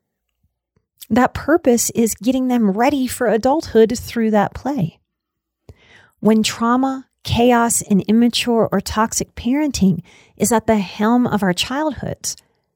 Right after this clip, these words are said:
the free expression and practice of play is thwarted. It's repressed. It's minimized. It's not valued.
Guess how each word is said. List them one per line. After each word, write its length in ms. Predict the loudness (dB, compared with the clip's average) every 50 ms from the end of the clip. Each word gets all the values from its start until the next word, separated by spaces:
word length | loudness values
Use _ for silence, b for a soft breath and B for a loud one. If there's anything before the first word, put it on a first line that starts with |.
| _ _ _ _ _ b b b b b 0
the 160 | 0 0 0
free 420 | 0 -4 -2 0 2 2 2 2
expression 800 | 0 0 0 0 -2 -2 0 0 0 2 2 2 2 2 2 2
and 180 | 2 0 -2 -4
practice 640 | -6 -6 -4 -4 -4 -4 -2 0 0 0 0 -2
of 160 | -4 -4 -6
play 460 | _ -14 -10 -4 0 0 2 0 2 2
is 240 | 0 0 2 0 -4
thwarted. 720 | -6 -10 -12 -10 -4 0 2 4 4 4 2 2 0 -6 _ _ _ _ _ _ _ _ _ _ _ _
It's 260 | 0 0 0 -2 -2
repressed. 720 | -2 -2 -4 -10 -10 -6 -2 2 2 4 2 2 0 -2 0
It's 240 | 0 0 0 -2 -4
minimized. 960 | 0 0 2 4 4 4 4 4 4 2 2 0 -2 -6 -6 -6 -8 -8 -10 -16 _ _ _ _ _ _ _ _ _ _ -20 _ _ _ _ _ _ _
It's 220 | -2 -2 0 0
not 220 | 2 2 2 0 -2
valued. 880 | -4 0 0 2 2 4 4 4 4 2 -2 -4 -4 -8 -14 -16